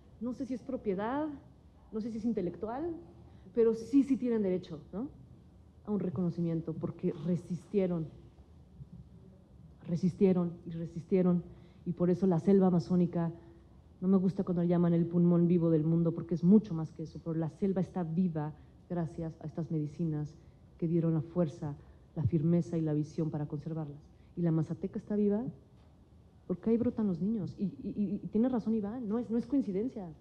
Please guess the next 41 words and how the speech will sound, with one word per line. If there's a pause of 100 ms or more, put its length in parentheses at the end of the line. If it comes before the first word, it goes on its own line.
(380)
Y
el
desierto
de
Viricute
está
vivo
y
está
intacto (640)
por
el
peyote, (920)
por
la, (220)
por,
por
la
cosmovisión
que
lo
rodea, (260)
y
al
Amazonas
por
las
cosmovisiones
que
lo
rodea,
y
la
mazateca
por
las
cosmovisiones
que
lo
rodea.
Entonces,